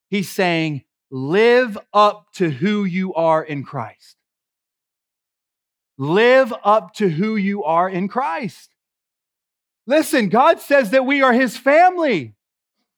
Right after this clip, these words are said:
that we are his children, that we are a royal priesthood, that we have been given the inheritance of, of the kingdom of God, that we are joint heirs with Christ. That's who we are. We need to start living like we are in Christ.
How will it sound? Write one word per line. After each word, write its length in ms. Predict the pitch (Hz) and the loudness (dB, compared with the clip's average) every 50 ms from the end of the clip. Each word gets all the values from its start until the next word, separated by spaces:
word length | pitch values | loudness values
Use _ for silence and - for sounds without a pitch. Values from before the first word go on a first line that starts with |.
| _ _ _ | _ _ _
that 160 | 233 277 277 | 0 0 2
we 160 | 285 302 302 | 2 2 4
are 100 | 294 285 | 4 4
his 260 | 247 247 262 247 185 | 4 2 0 0 -2
children, 840 | - - - - 262 311 359 370 381 320 269 269 247 196 160 139 123 _ _ _ _ _ _ _ _ _ _ | -6 -8 -6 -2 2 2 2 2 0 -2 -2 -2 -2 -2 -6 -10 -16 _ _ _ _ _ _ _ _ _ _
that 180 | - 262 269 269 | -2 -2 0 0
we 140 | 302 311 311 | 0 2 4
are 180 | 302 302 285 | 4 4 4
a 120 | 269 269 262 | 2 2 0
royal 500 | 226 226 277 302 330 339 330 320 302 247 | 0 0 2 4 4 4 4 2 -2 -2
priesthood, 920 | - - - 330 349 349 - - - - - 294 277 247 208 160 127 113 _ _ _ _ _ _ _ _ _ | -4 -4 0 0 0 0 -2 -8 -16 -4 0 0 0 2 0 -2 -4 -8 _ _ _ _ _ _ _ _ _
that 180 | - 269 277 269 | 0 0 2 2
we 120 | 294 320 | 0 2
have 180 | 320 311 269 214 | 2 2 2 2
been 200 | 240 277 262 233 | -2 -2 0 0
given 320 | 196 285 302 302 302 277 | 0 0 0 0 0 0
the 140 | 269 269 262 | 0 0 0
inheritance 720 | 254 240 208 233 277 311 320 320 269 - 277 269 233 - | 0 0 2 4 4 4 4 2 0 -2 -4 -4 -2 0
of, 180 | 254 240 202 - _ _ _ _ | -2 -2 -2 -4 _ _ _ _
of 200 | 233 254 226 208 | 0 0 0 -2
the 80 | 254 | -6
kingdom 440 | - _ - 247 294 311 302 302 285 | -6 _ -4 -4 -2 -2 -2 -2 -2
of 80 | 277 240 | -2 0
God, 220 | 269 302 302 - - _ _ | 0 0 0 -2 -4 _ _
that 180 | - 262 262 254 | -2 -2 0 0
we 160 | 277 302 302 | -2 0 2
are 300 | 294 277 262 - 277 _ _ | 2 2 2 0 -2 _ _
joint 400 | 143 135 240 285 320 320 320 294 | -4 0 2 4 4 2 2 -2
heirs 400 | 262 262 285 311 330 320 254 214 | -2 0 2 2 2 2 0 -2
with 220 | 247 294 233 - | -4 -6 -6 -6
Christ. 480 | _ - - 277 302 320 311 277 - - _ _ _ _ _ | _ -2 0 0 0 2 -2 -4 -6 -10 _ _ _ _ _
That's 320 | 156 240 262 302 - - - | 0 2 2 2 0 -2 -2
who 180 | 285 302 302 | -2 0 0
we 180 | 285 269 269 254 | 0 -2 -2 -2
are. 320 | 254 214 240 277 311 320 | 0 0 2 4 4 4
We 140 | 285 254 262 | 2 0 -2
need 160 | 254 262 262 | -2 -2 -4
to 80 | 247 220 | -6 -8
start 300 | - - 247 247 233 226 | -4 -4 -4 -4 -4 -4
living 500 | 226 226 254 285 320 302 285 285 254 220 | -4 0 0 0 0 0 -2 -6 -4 -2
like 240 | 214 202 196 180 165 | 0 0 -2 -2 -4
we 160 | 185 196 196 | -6 -4 -2
are 200 | 196 185 180 180 | 0 0 -2 -2
in 220 | 180 160 156 160 | -4 -8 -10 -10
Christ. 440 | - _ - 302 285 - 135 123 _ | -12 _ -14 -14 -14 -16 -18 -20 _